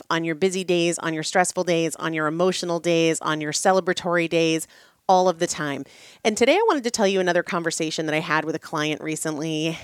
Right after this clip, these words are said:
and she was asking my opinion on something. She said, "I'm one of those people that I keep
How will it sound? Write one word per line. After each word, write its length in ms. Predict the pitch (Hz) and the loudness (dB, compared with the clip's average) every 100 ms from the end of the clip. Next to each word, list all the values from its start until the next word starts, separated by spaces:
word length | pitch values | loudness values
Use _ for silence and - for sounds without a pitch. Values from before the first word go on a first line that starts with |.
| - 185 | -8 -4
and 120 | 180 | -2
she 60 | |
was 80 | 220 | 2
asking 380 | 302 381 - 285 | 2 0 -2 0
my 80 | 202 | 0
opinion 360 | 175 190 165 | 0 -2 -2
on 120 | 147 143 | -4 -4
something. 280 | 156 151 | -6 -6
She 140 | 151 185 | -6 -4
said, 280 | 185 170 165 _ - _ _ _ _ _ _ _ - | 0 0 -2 _ -20 _ _ _ _ _ _ _ -4
"I'm 200 | 247 349 | -2 2
one 100 | 381 | 2
of 80 | 349 | 2
those 160 | 285 | 0
people 360 | - 226 202 196 | -2 -4 0 2
that 260 | 190 185 - _ _ | 2 -2 -6 _ _
I 120 | 185 | -4
keep 400 | 180 - 285 - | -4 -4 -4 -4